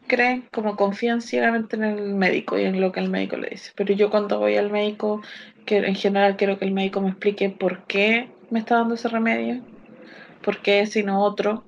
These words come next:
y cómo funciona el remedio, como qué va a atacar el remedio. Quiero que me explique, como, como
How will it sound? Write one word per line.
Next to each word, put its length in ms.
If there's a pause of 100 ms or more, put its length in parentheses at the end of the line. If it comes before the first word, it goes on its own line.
(460)
y 120
cómo 300
funciona 640
el 260
remedio, 520 (120)
como 300
qué 340
va 140
a 60
atacar 440
el 140
remedio. 320
Quiero 140
que 80
me 80
explique, 540 (360)
como, 220 (380)
como 520